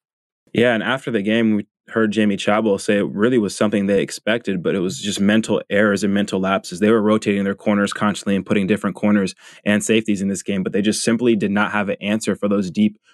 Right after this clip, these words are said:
crossing routes that Troy was hitting play after play after play. And we talked to Coach Summerall. He's kinda one of those coaches, he gets a pulse of his team. He sees what they're good at going into the game and makes his adjustments. We just talked to him, and he said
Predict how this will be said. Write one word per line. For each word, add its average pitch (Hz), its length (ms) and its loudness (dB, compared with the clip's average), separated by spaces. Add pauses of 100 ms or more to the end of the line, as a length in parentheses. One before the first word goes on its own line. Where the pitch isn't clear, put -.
crossing 104 420 0
routes 95 260 -4
that 98 220 -2 (280)
Troy 104 200 2
was 101 180 -2
hitting 104 400 0 (240)
play 101 160 2
after 104 280 -2
play 101 200 0
after 101 280 0
play. 107 280 2
And 98 100 0
we 101 60 -2
talked 104 200 -2
to 107 60 -8
Coach 92 260 -2
Summerall. 104 540 2 (360)
He's 113 360 0 (420)
kinda 123 200 0
one 120 100 2
of 120 60 4
those 113 180 2
coaches, 117 460 2
he 113 120 -2
gets 113 200 0
a 110 40 -2
pulse 113 300 0
of 107 80 -2
his 104 140 -2
team. 107 240 2
He 101 80 2
sees 107 240 0
what 107 120 0
they're 101 120 -4
good 101 200 0
at 101 160 0
going 104 240 0
into 107 140 -2
the 98 100 -2
game 101 240 2
and 101 80 2
makes 98 200 0
his 95 120 -4
adjustments. 101 520 0
We 104 100 2
just - 160 -8
talked 101 220 -4
to 101 80 -10
him, 104 100 0
and 101 80 0
he 104 60 0
said 101 340 -2